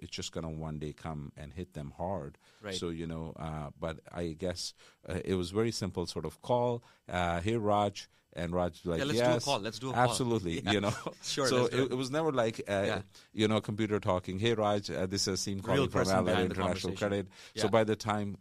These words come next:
Speaker 1: uh, Raj goes, "Click."
Speaker 2: Yeah.
Speaker 1: "Oh, and, and a, a collection agency, right?"
Speaker 2: Right.
Speaker 1: Uh, because Raj's sort of anticipating that already.
Speaker 2: Correct.
Speaker 1: Uh, so it was more so of like, "Hey, Raj, uh,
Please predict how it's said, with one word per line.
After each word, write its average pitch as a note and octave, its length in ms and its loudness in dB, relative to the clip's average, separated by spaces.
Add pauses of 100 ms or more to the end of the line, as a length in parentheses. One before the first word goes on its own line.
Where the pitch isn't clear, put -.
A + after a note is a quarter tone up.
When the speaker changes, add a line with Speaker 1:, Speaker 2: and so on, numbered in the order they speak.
Speaker 1:
uh, F#2 80 -2
Raj F2 220 0
goes, E2 220 -4
"Click." - 380 -4 (120)
Speaker 2:
Yeah. A#2+ 180 0
Speaker 1:
"Oh, G2+ 140 4
and, F#2 200 0 (220)
and F#2+ 140 -4
a, F2 160 -2 (100)
a F2 140 -4
collection F2 400 -6
agency, D2 480 -10
right?" F2+ 400 -6
Speaker 2:
Right. E2 180 -2
Speaker 1:
Uh, E2 60 -2
because F2 320 -4
Raj's F2+ 380 0 (160)
sort F2+ 260 0
of E2 100 -4
anticipating D2+ 540 -6
that C2+ 180 -10
already. B1+ 380 -10 (360)
Speaker 2:
Correct. G#2 180 -2
Speaker 1:
Uh, E2+ 300 2
so - 160 0
it F#2+ 60 2
was F#2 160 -2
more A2+ 180 2
so F#2 200 0
of E2+ 160 -2
like, E2+ 200 -2
"Hey, B2 140 0
Raj, G#2+ 400 0 (400)
uh, F2 460 2